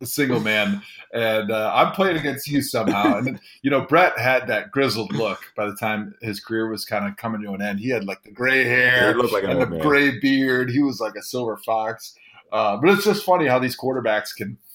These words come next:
Speaker 1: survive so long that their kids end up being the same age as some of their teammates.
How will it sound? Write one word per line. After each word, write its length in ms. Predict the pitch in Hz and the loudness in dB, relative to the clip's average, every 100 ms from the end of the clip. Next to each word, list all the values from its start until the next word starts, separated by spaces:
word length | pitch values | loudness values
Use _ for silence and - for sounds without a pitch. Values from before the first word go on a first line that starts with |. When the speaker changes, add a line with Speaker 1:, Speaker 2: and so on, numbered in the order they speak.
| - | -18
Speaker 1:
survive 500 | - 123 113 113 117 | -6 -2 4 4 4
so 240 | - 131 117 | 0 0 2
long 340 | 110 110 107 | 4 4 4
that 140 | 98 101 | -2 -4
their 100 | 95 | -8
kids 400 | - 127 104 107 | -2 -2 0 -2
end 140 | 104 | -4
up 100 | 101 | -4
being 160 | 113 101 | -6 -6
the 80 | |
same 320 | 98 110 107 104 | -6 -6 -6 -6
age 180 | 107 | -6
as 140 | 101 - | -8 -8
some 140 | 101 | -8
of 60 | 98 | -8
their 100 | - | -10
teammates. 520 | - 104 101 95 - | -10 -8 -8 -12 -16